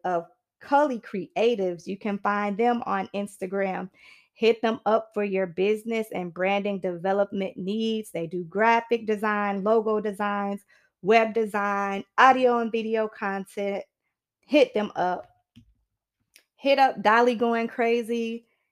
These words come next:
He's a producer. He does beats. He does music.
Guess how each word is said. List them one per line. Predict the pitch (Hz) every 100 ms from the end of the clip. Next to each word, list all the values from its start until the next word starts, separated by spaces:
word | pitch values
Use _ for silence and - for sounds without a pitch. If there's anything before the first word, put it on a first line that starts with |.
| _
He's | - 254 196
a |
producer. | 180 180 175 247 294 294 262 262 254
He | 254 226 190
does | 180 170 _
beats. | 247 269 262 -
He | 214
does | 190 180 190
music. | 214 240 247 226 226 233